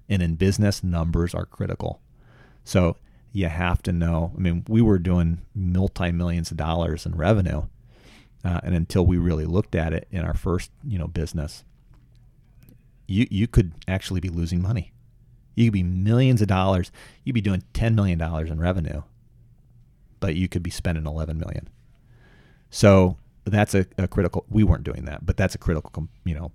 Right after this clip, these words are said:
point to, I think, be understood. Um, a-, and part of that process is,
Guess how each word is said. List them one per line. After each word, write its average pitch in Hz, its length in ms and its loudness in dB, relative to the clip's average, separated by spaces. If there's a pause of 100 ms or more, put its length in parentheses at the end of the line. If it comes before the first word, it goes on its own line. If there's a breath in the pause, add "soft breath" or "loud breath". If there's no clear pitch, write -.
point 92 280 4
to, 78 260 -6
I 80 100 -6
think, 82 260 -4
be 82 100 -4
understood. 80 500 -4 (800 loud breath)
Um, 82 440 0 (1300)
a-, 98 200 0
and 92 300 0
part 104 220 4
of 95 60 4
that 90 200 0
process 90 580 -2
is, 82 260 -6